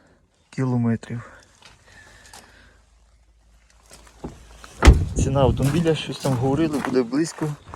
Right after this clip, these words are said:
сімдесят п'ять тисяч злотих.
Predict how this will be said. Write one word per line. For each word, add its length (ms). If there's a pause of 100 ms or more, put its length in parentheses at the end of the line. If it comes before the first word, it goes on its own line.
(360)
сімдесят 720
п'ять 200
тисяч 600
злотих. 600